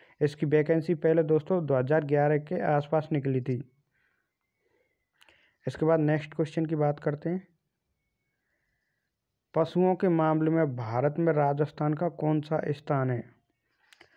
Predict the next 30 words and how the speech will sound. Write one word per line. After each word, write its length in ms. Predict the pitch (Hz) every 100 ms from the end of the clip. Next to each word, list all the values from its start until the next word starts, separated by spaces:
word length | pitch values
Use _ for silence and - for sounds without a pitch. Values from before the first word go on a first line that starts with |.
| _ -
तो 80 | 127
पशुओं 400 | 151 151 170 165
के 120 | 165
मामले 360 | 160 151 160 160
में 260 | 160 160 131
भारत 300 | 123 127 135
में 120 | 151
राजस्थान 520 | 143 143 143 147 160 156
का 180 | -
स्थान 280 | - - 156
दोस्तों 340 | 147 143 - 160
दूसरा 380 | 139 135 - 131
है। 160 | 127 131 _ - - _ -
पहले 280 | 143 170 165
स्थान 300 | - 165 160
पर 160 | 165
देखें 300 | 151 151 160
तो 140 | 151 180
यूपी 380 | 202 147 147 165
पहले 320 | 156 156 151 147
स्थान 300 | - 143 143
पर 160 | 180
आ 140 | - 143
जाता 280 | 139 131 135
है। 180 | 123 - - _ _ _ _ _ _ _ _ _ _ _ _ _ _ _ _ _ _ - _ 147
नेक्स्ट 340 | 143 151 -
क्वेश्चन 340 | - 156 175 160
पूछा 300 | 160 151 156
गया 200 | 151 147
था, 140 | 175